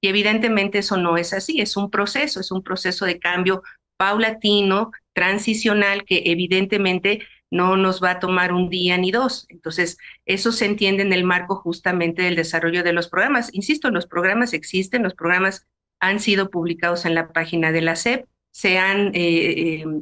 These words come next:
analizado, se han, eh, apropiado durante todo este ciclo escolar por parte de los maestros y evidentemente eso hace que se organice entonces nuevamente estos tres elementos entre el plan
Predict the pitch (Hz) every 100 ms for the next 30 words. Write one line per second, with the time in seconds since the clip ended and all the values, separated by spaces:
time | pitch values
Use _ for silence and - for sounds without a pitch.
0 | - _ - 180 180 175 170 - 208 226
1 | 220 196 - 175 175 180 185 190 190 175
2 | 170 170 170 170 202 208 220 202 185 -
3 | - - 175 175 175 170 190 190 196 190
4 | 185 185 190 185 - 185 180 175 170 -
5 | 165 - 185 185 185 196 196 185 214 233
6 | - 185 175 175 170 180 208 196 190 190
7 | 190 208 185 196 226 - _ _ _ 175
8 | 175 180 175 175 175 190 240 233 180 180
9 | 175 180 185 180 175 175 175 170 180 -
10 | 170 170 165 175 170 170 170 165 165 160
11 | 160 151 156 190 190 233